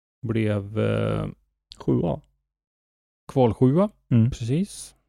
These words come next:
Speaker 1: riktigt fint. Eh, vi fick med oss Linus Joensuu in i elimineringen den här gången.
Speaker 2: Mm, han satte en väldigt fin repa.
Speaker 1: Tjugosjua blev han.
Speaker 2: Mm.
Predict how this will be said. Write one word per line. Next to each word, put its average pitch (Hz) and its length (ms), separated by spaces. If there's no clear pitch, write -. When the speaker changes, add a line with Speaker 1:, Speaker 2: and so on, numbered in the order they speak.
Speaker 1:
riktigt 123 400
fint. 151 440
Eh, 123 380
vi 127 140
fick - 280
med 117 280
oss 110 480
Linus 110 520
Joensuu 117 560
in 131 380
i 135 420
elimineringen 139 680
den 143 120
här 135 140
gången. 151 500
Speaker 2:
Mm, 139 160
han 160 220
satte 147 220
en 123 60
väldigt 135 200
fin 123 180
repa. 110 200
Speaker 1:
Tjugosjua 117 1160
blev 131 200
han. 147 340
Speaker 2:
Mm. 131 180